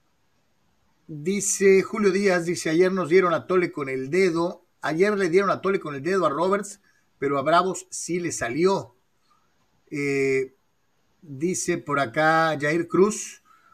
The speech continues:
eh, saludos, los Águilas de Mexicali no quieren levantar el vuelo y los Dodgers tienen un pie fuera.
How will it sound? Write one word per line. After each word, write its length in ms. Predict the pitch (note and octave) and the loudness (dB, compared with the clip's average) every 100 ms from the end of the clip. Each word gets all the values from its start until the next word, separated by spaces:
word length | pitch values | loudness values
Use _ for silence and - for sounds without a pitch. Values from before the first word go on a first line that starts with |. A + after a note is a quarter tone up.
| _ _ _ _ | _ _ _ _
eh, 400 | - D#3+ D#3+ E3 E3 | -2 0 2 2 6
saludos, 360 | A3 C4 B3 | 6 6 2
los 160 | G3 F3+ | 0 0
Águilas 240 | A3+ G#3 | 2 2
de 60 | E3 | 2
Mexicali 400 | D3+ D3 G#3+ G#3 | -4 0 2 2
no 120 | F#3 | -2
quieren 200 | G3+ G3 | -2 -2
levantar 360 | D3+ D3 E3+ G3 | 0 -2 0 0
el 80 | |
vuelo 260 | D#3+ G3 G3 | 2 2 2
y 60 | D#3+ | 0
los 140 | B2+ | 0
Dodgers 320 | F#3 E3+ E3+ | 0 0 -2
tienen 220 | F3 E3 | -2 -4
un 100 | E3 | -6
pie 260 | - E3+ F3+ | 0 0 0
fuera. 840 | - - D#3 E3 E3 C3 - - | -4 -10 -4 0 0 -2 -6 -16